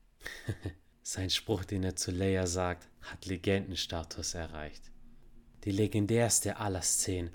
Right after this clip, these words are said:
als Luke erfährt, dass Darth Vader sein Vater ist,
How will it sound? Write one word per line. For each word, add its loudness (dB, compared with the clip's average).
als 0
Luke 2
erfährt, 0
dass -2
Darth 0
Vader 2
sein 0
Vater -4
ist, -4